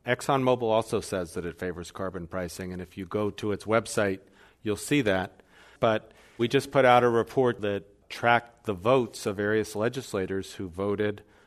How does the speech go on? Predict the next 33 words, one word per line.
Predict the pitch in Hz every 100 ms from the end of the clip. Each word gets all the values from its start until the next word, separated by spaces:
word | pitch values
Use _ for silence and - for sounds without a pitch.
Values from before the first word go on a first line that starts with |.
| _ -
on | 110 110
actual | 110 107 - 113 107 104
carbon | - 139 135 104
tax, | 104 95 - -
revenue | 90 110 127 147 135
neutral | 127 127 - 123 120 - _ _ -
carbon | 147 127 113
tax | 104 90 -
proposals, | - 87 90 85 98 98
which | 104 -
is | 92
what | 95 98
ExxonMobil | 101 - 101 107 110 104 92 -
says | - 107 92 - -
it | 104
wants. | 113 117 95 - - - - - - - -
And | 123
it | 120
turns | 139 151 123
out | 113 117 117
that | 113 107 104
about | 113 101 107 104
eighty | 113 120 127
percent | - 120 - - 113 110 -
of | 101 92
the | 98
legislators | 98 117 107 107 - 107 98 98 98
who | - 95
voted | 98 104 101 104 92 85 -
no | 98 139 113 113 139 - _ _ -
to | 104
those | 104 101
proposals | - - 95 82 90 110 -